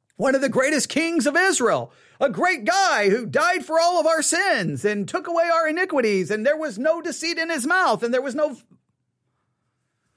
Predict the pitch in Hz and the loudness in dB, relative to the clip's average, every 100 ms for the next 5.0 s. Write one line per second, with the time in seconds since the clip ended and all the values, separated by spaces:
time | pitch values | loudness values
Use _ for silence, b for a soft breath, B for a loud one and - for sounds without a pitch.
0 | _ 220 339 381 349 330 330 330 320 233 | _ -2 2 2 2 2 2 2 2 0
1 | - 220 208 220 220 - 233 190 190 254 | 0 2 2 2 -2 -2 0 0 0 -2
2 | 180 190 226 233 226 226 220 311 392 269 | -2 0 0 2 0 2 4 4 2 2
3 | 262 247 226 233 - 226 - - - 202 | 0 2 2 2 2 0 -2 -4 0 2
4 | - 247 220 214 165 151 185 233 277 | 2 4 4 4 2 2 2 2 -2